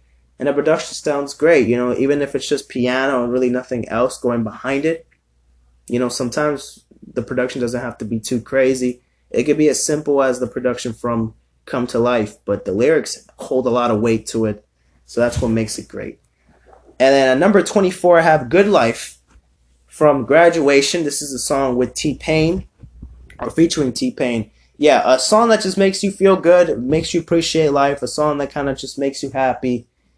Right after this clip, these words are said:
you know, make, maybe dance, I guess. This song made me dance a little bit too.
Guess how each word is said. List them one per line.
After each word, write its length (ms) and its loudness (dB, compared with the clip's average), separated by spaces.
you 140 0
know, 460 2
make, 240 0
maybe 240 0
dance, 420 0
I 120 6
guess. 340 -2
This 360 -6
song 320 0
made 200 2
me 100 0
dance 320 -2
a 60 -4
little 240 0
bit 220 -4
too. 340 -2